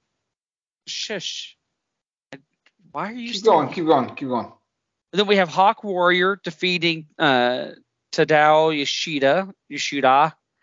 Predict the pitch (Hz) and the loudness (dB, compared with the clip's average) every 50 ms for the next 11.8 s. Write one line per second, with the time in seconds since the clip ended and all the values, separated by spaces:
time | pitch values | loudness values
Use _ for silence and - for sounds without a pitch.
0 | _ _ _ _ _ _ - 120 123 120 - - - - - - - - 160 170 | _ _ _ _ _ _ -14 -12 -10 -8 -8 -6 -6 -6 -6 -6 -6 -8 -8 -8
1 | 165 147 - - - - - 147 - - - - - _ _ _ _ _ _ _ | -8 -10 -12 -14 -14 -12 -10 -8 -8 -8 -8 -10 -10 _ _ _ _ _ _ _
2 | _ _ - - - 180 160 196 165 - 226 233 226 180 - 190 180 175 - - | _ _ -12 -4 -2 -2 -2 -2 0 0 0 0 0 0 2 2 2 2 2 0
3 | 190 190 185 175 160 - 156 143 120 113 113 - - - - - - 143 - 175 | -2 -2 0 -4 -6 -4 -2 -2 -2 -2 -4 -8 -10 -10 -6 -4 -6 -4 0 2
4 | 170 170 180 185 180 - - 160 - - - 165 160 143 _ 135 139 135 131 123 | 2 2 2 0 -2 -4 -6 -6 -6 -6 -4 -4 -4 -4 _ -6 -4 -4 -4 -4
5 | 123 123 127 - - - - - _ _ _ _ _ _ _ _ _ _ _ _ | -6 -10 -12 -14 -16 -18 -20 -20 _ _ _ _ _ _ _ _ _ _ _ _
6 | _ _ _ _ _ _ - 151 160 156 165 165 156 - 165 165 165 170 170 170 | _ _ _ _ _ _ -6 -6 -4 -2 -2 -2 -2 -2 -4 -2 0 -2 -2 -2
7 | 175 165 170 165 170 151 160 143 - - 170 156 165 180 196 196 180 214 202 202 | -4 0 2 2 0 0 -2 -10 -2 0 2 2 2 2 0 -2 0 0 0 2
8 | 202 226 269 269 - - - - _ _ _ _ _ _ _ _ _ _ _ _ | 0 -2 -4 -4 -8 -14 -16 -18 _ _ _ _ _ _ _ _ _ _ _ _
9 | _ _ _ _ _ - 143 135 131 135 135 135 - - 160 156 160 170 170 160 | _ _ _ _ _ -2 0 2 2 2 0 -4 -8 -4 0 2 2 2 2 0
10 | 175 170 175 190 - - - 135 151 147 - 151 143 139 - - - 139 123 135 | -4 -6 -6 -6 -8 -8 -10 -10 -10 -8 -6 -6 -6 -6 -8 -10 -14 -10 -6 -6
11 | 139 131 - - 139 135 127 131 143 151 147 - 202 208 226 262 | -6 -4 -6 -6 -6 -6 -2 0 0 0 0 0 0 0 0 -2